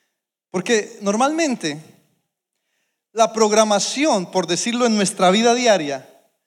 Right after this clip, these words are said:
está motivada por las emociones, está motivada por las circunstancias,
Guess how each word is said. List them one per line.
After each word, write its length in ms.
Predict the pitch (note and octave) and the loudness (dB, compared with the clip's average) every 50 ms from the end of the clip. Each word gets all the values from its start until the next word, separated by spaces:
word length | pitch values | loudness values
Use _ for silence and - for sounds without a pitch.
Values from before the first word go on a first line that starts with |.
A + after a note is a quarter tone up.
| _ _ _ _ | _ _ _ _
está 220 | F3 D3+ - G#3+ | -12 -4 -2 -2
motivada 520 | G#3+ A3 G#3+ G#3+ G#3+ F#3+ G3 G3+ G3 F#3+ G3 | 0 -2 -2 -2 0 2 4 4 4 2 0
por 120 | F#3+ E3 | -4 -4
las 180 | E3+ D#3+ D3+ - | -4 -4 -4 -4
emociones, 840 | D#3+ D3+ C#3+ C#3 - D3 C#3 C3 A2+ - - - - - - _ _ _ _ _ _ _ _ _ _ _ _ _ _ _ _ _ _ _ _ _ | -6 -6 -6 -8 -8 -8 -8 -10 -10 -12 -14 -16 -16 -18 -20 _ _ _ _ _ _ _ _ _ _ _ _ _ _ _ _ _ _ _ _ _
está 200 | - - - F#3+ | -14 -6 -4 -4
motivada 500 | F#3+ G3 G3 F#3+ G3 F3+ F3 F3+ F#3 F3+ | -2 -2 -4 -4 -4 -2 0 0 0 2
por 120 | F#3 F#3 E3 | 0 0 0
las 140 | D#3+ D3+ - | 0 -2 -2
circunstancias, 1000 | F3 D3 - - D3+ - - - - D#3+ D#3 - - - A#2+ - - - - | -4 -8 -10 -12 -12 -10 -4 -4 -4 -4 -4 -8 -12 -12 -12 -14 -14 -16 -16